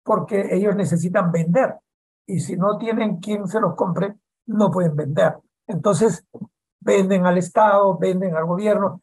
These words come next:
venden a la agencia espacial, ¿no? <clears throat> Y exigen del gobierno que les dé financiamiento a los bancos para que los bancos los puedan financiar a ellos también. De modo que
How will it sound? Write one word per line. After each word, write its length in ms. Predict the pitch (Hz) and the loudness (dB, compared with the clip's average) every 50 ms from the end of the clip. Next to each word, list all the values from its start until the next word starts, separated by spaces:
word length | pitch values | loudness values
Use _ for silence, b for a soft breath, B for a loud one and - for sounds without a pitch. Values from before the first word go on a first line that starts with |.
| _ _ _ | _ _ _
venden 400 | - 196 214 214 202 196 190 180 | -2 0 0 2 2 0 0 0
a 80 | 180 170 | 0 0
la 120 | 170 170 | 2 0
agencia 460 | 165 - 196 185 170 165 180 180 165 | 0 0 -2 -2 -2 -2 -2 -2 -2
espacial, 760 | 165 151 - - - - - - - 233 233 226 - 285 - _ _ _ _ _ _ _ | -2 -2 -4 -6 -8 -8 -8 -6 -6 -6 -6 -6 -8 -10 -14 _ _ _ _ _ _ _
¿no? 260 | - 208 214 214 220 - | -6 -4 -4 -4 -4 -4
<clears throat> 380 | - - 247 262 247 180 165 - _ _ _ _ _ _ _ | -2 0 0 2 0 0 -2 -4 _ _ _ _ _ _ _
Y 340 | - 247 240 247 247 262 - _ | -2 0 0 0 -2 -4 -8 _
exigen 840 | - 220 170 165 - - - 311 277 - - 220 196 170 160 165 165 - _ _ _ _ _ _ | -4 -4 -4 -4 -6 -2 -2 -2 -2 -2 -4 -4 -4 -4 -4 -6 -10 -14 _ _ _ _ _ _
del 500 | - 175 202 208 214 214 214 214 214 - - - | -10 -4 -2 0 2 2 0 -2 -4 -6 -12 -8
gobierno 800 | - 175 180 165 185 220 226 214 190 190 190 190 196 196 - - _ _ _ _ _ _ | -4 -2 -2 0 2 4 4 4 2 2 0 0 -2 -2 -6 -12 _ _ _ _ _ _
que 400 | - 226 208 214 208 208 220 - - _ _ _ _ _ _ - | -6 -2 0 0 0 0 -2 -6 -14 _ _ _ _ _ _ -8
les 440 | 220 196 90 85 80 139 - - | -6 -2 -2 -2 -2 -4 -6 -4
dé 340 | - 196 196 196 196 196 202 - | -2 0 0 0 0 -2 -4 -6
financiamiento 680 | - 202 185 180 170 165 170 190 175 190 196 180 - 202 | -6 -4 -4 -2 -2 -2 -2 -2 -2 -2 -2 0 2 2
a 40 | 208 | 4
los 200 | 233 226 202 165 | 4 2 2 2
bancos 440 | 165 196 185 170 - - 202 196 - _ _ _ _ _ - | 0 0 0 0 -2 -4 -6 -6 -8 _ _ _ _ _ -4
para 200 | 196 196 185 170 | 0 0 0 0
que 120 | 180 185 | 0 0
los 120 | 180 170 | -2 0
bancos 360 | 156 202 208 190 202 220 170 165 | 0 0 0 0 0 -2 -2 -2
los 160 | 175 - - | -4 -4 -4
puedan 260 | 185 180 175 170 - | -2 -2 -2 -2 -2
financiar 460 | 175 180 - - 156 - 185 170 165 | -6 -6 -6 -8 -8 -6 -4 -4 -2
a 120 | 147 - 151 | -2 -4 -4
ellos 280 | 147 143 135 131 - | -6 -8 -12 -14 -14
también. 360 | - - 170 165 - - - - _ _ _ _ _ _ _ _ _ _ _ _ _ - | -14 -14 -12 -12 -14 -16 -18 -20 _ _ _ _ _ _ _ _ _ _ _ _ _ -10
De 140 | - 196 185 | -6 -4 0
modo 220 | 202 233 226 - | 2 2 2 2
que 160 | - 202 180 | -2 -4 -4